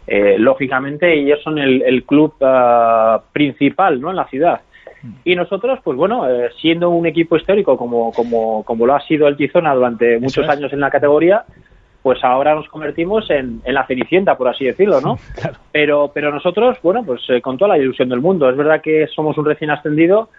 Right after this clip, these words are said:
Speaker 1: y como tal, pues tenemos que actuar de esa manera.
Speaker 2: Ujú. Eh, claro, pero entiendo que a nivel social y a nivel de, pues, la prensa diaria, etcétera, pues claro, el Tizona ocupa un espacio muy pequeñito comparado con el San Pablo, evidentemente, como es lógico,
Speaker 1: Sí,
Speaker 2: ¿no?
Speaker 1: a mí me han preguntado, "Ah, ¿que eres jugador del San Pablo?"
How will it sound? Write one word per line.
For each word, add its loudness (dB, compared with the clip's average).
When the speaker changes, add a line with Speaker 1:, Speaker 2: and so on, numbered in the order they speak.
Speaker 1:
y 0
como 0
tal, 0
pues -10
tenemos -8
que -4
actuar -2
de -8
esa -12
manera. -4
Speaker 2:
Ujú. -10
Eh, -4
claro, -2
pero -4
entiendo 0
que -2
a -2
nivel -2
social 0
y -6
a -4
nivel -2
de, 0
pues, -2
la 0
prensa -2
diaria, 0
etcétera, 0
pues -6
claro, -2
el -8
Tizona -2
ocupa 0
un 0
espacio 0
muy 2
pequeñito -4
comparado -2
con -2
el -4
San -6
Pablo, 0
evidentemente, -2
como -4
es 2
lógico, 2
Speaker 1:
Sí, 4
Speaker 2:
¿no? 2
Speaker 1:
a 0
mí 0
me 2
han -2
preguntado, 2
"Ah, 0
¿que -4
eres -2
jugador 4
del -6
San -6
Pablo?" -2